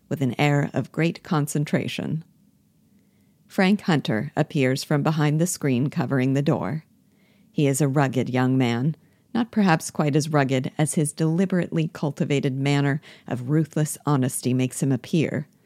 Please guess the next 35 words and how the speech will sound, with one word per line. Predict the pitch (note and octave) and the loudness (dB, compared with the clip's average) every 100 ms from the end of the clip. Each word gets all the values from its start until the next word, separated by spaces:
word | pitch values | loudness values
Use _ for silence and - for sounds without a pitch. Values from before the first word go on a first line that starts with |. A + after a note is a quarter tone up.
| _ _ _ | _ _ _
but | - - | -4 -2
wrapped | C#3 D3+ D#3+ - | 0 2 0 -2
in | B2+ - - | -4 -4 0
all | D#3+ F3 | 2 2
the | E3+ F3+ | 2 0
self-confidence | - D#3 - - B2+ - A#2 B2 - - | 0 0 0 -2 -2 -2 -2 -2 -4 -6
of | D3 | -4
the | D#3 | -4
popular | - B2 - A2 B2+ | -4 -6 -4 -2 0
master. | D#3 A#2 B2+ - A#2 B2+ D3 _ _ _ _ _ _ _ _ | 0 0 -4 -6 -4 -6 -8 _ _ _ _ _ _ _ _
He | G3 | 0
watches | D#3 F3 G3 - F3+ | 2 2 2 0 -2
Taplow, | - E3+ B2+ B2+ A2 D3 D3 | 0 0 0 0 0 -2 -2
whose | - C3 | -2 0
back | - C#3+ D3+ | 2 2 2
is | B2+ - | -4 -2
to | - | -2
the | D3+ | 0
door, | D#3 C#3 G#2 D3 _ _ - | 2 2 2 -4 _ _ 0
making | E3 D#3 E3 | 0 2 0
his | F3+ F3 | 2 2
swing. | E3 - D3+ G#2 A#2+ D3 _ _ _ _ _ _ _ _ _ | 0 0 0 0 -4 -8 _ _ _ _ _ _ _ _ _
"Frank, | - F3 - - - - _ _ _ _ _ - | 0 2 2 -4 -10 -20 _ _ _ _ _ 0
roll | A3+ A#3 | 4 6
the | G#3+ | 6
wrists | F3+ F3 - | 6 6 4
away | D#3 D3+ A2+ | 4 4 2
from | - A#2 | 0 -2
the | B2 | 0
ball. | A#2+ - D3+ - _ _ | 0 0 -2 -6 _ _
Don't | G#3 F#3 | 2 4
break | F#3 C#3+ - | 4 2 2
them | B2 | 0
like | B2+ G2 | 0 -2
that." | - G#2+ - - | 0 -2 -2 -8